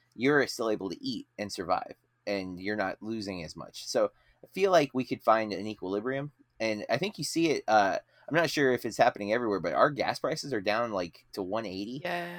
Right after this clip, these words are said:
Speaker 1: I haven't
Speaker 2: Oh,
Speaker 1: seen
Speaker 2: ours
Speaker 1: them,
Speaker 2: aren't.
Speaker 1: I haven't seen ours under two dollars in a long time, is all. Like, it was, uh, hovering around two fifty for most of the year.
Speaker 2: Dang.
Speaker 1: Um,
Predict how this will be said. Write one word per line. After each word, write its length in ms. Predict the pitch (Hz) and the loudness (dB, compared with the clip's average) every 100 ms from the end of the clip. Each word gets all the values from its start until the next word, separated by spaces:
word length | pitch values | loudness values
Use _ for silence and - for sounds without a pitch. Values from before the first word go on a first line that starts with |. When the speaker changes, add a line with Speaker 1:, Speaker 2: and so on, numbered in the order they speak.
| - | 4
Speaker 1:
I 120 | 117 | 10
haven't 180 | 214 185 | 10 10
Speaker 2:
Oh, 20 | |
Speaker 1:
seen 120 | 147 123 | 8 6
Speaker 2:
ours 160 | 113 | 4
Speaker 1:
them, 20 | |
Speaker 2:
aren't. 140 | 139 - _ _ - _ _ _ - - _ _ _ - | 0 -6 _ _ -20 _ _ _ -18 -18 _ _ _ 8
Speaker 1:
I 100 | 143 | 10
haven't 140 | 143 | 10
seen 180 | 147 123 | 4 4
ours 220 | 110 110 | 4 4
under 200 | 101 98 | 0 -2
two 140 | - 107 | -2 4
dollars 360 | 95 92 85 | 6 4 0
in 60 | 82 | -6
a 80 | 78 | -4
long 260 | 90 85 | -4 -4
time, 380 | - 62 - 104 - | -6 -10 -12 -14 -10
is 160 | 98 | 0
all. 280 | 95 92 71 | 4 4 2
Like, 280 | 92 87 - - | -2 -4 -8 -4
it 120 | 117 | -2
was, 320 | 113 - - | -2 -6 -8
uh, 100 | 110 110 - | -6 -6 0
hovering 320 | 120 110 101 | 2 2 -2
around 200 | 92 87 | -2 -4
two 140 | 113 | -10
fifty 360 | - 101 - 85 | -6 -8 -6 -10
for 120 | 92 | -6
most 280 | 95 92 95 | -6 -6 -6
of 80 | 87 | -8
the 100 | 87 | -6
year. 280 | 82 73 - _ _ - | -6 -8 -12 _ _ -20
Speaker 2:
Dang. 520 | 190 196 101 104 92 | -14 -6 0 0 0
Speaker 1:
Um, 240 | 85 76 | -2 -10